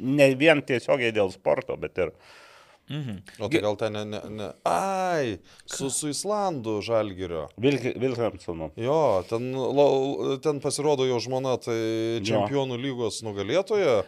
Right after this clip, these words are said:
Speaker 1: Taip, taip,
Speaker 2: Tai čia,
Speaker 1: ir,
Speaker 2: čia dar
Speaker 1: ir laimėjus
Speaker 2: super
Speaker 1: dar
Speaker 2: taurė,
Speaker 1: ir, ir,
Speaker 2: ne?
Speaker 1: ir ten,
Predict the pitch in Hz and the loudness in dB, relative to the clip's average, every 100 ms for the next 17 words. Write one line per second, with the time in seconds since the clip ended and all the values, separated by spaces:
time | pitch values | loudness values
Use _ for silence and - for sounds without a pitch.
0 | - _ - 92 - - 139 120 101 90 | -6 _ -8 -8 -2 2 2 4 2 2
1 | 87 98 - 127 110 101 110 110 131 123 | -2 -4 0 2 0 4 4 8 10 10
2 | 104 113 110 110 107 107 98 - 101 101 | 10 8 8 8 6 4 2 2 2 2
3 | 55 95 92 123 113 | 2 -2 0 2 2